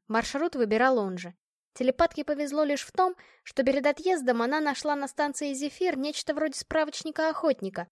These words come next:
описывающего основные виды, которые обитали на поверхности Хионы. Видов оказалось неожиданно много для ледяной планеты,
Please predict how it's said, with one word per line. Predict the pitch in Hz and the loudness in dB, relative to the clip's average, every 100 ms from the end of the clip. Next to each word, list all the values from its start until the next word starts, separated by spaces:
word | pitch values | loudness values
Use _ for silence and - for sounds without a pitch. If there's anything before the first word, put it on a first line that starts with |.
| _ | _
описывающего | 208 277 294 277 220 - 196 | -6 -4 -2 0 0 -2 -4
основные | 190 196 220 220 247 233 | -4 -4 -2 0 0 0
виды, | 294 247 | -2 -2
которые | 220 208 220 214 | -4 -2 0 0
обитали | 208 220 254 269 | 0 0 0 2
на | 254 | 0
поверхности | 247 208 214 - 240 - | -2 -2 -2 -4 -8 -6
Хионы. | 233 277 262 185 175 190 _ _ _ - | -8 0 0 0 -6 -14 _ _ _ -6
Видов | 214 247 247 | -2 0 0
оказалось | 269 240 262 277 277 | 0 0 0 0 0
неожиданно | 277 277 262 277 285 302 | -2 -2 -2 -2 -2 -2
много | 320 320 233 240 | -2 0 2 2
для | 254 | 2
ледяной | 247 240 262 262 | -2 -2 -2 -2
планеты, | 262 262 262 262 | 0 0 0 -4